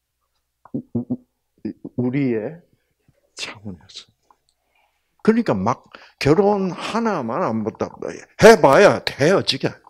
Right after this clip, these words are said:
지게 돼 있어. 어, 결-, 애초에 결혼이 아니니까. 그 이 사랑에 대한 개념이 완전히 식어져 가는 거예요.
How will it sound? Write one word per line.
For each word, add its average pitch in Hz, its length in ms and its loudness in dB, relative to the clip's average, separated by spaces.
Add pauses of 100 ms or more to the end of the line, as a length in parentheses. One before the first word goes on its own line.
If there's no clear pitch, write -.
(120)
지게 - 340 -12
돼 104 140 -12
있어. - 360 -16 (760)
어, 143 140 -4
결-, 143 240 -4 (340)
애초에 165 500 -2
결혼이 151 640 -2 (1120)
아니니까. 110 800 -14 (1200)
그 156 120 -2
이 143 160 -4
사랑에 190 800 2
대한 156 340 2
개념이 131 800 -6 (1080)
완전히 277 840 -4
식어져 - 580 -4
가는 - 260 -20
거예요. - 320 -20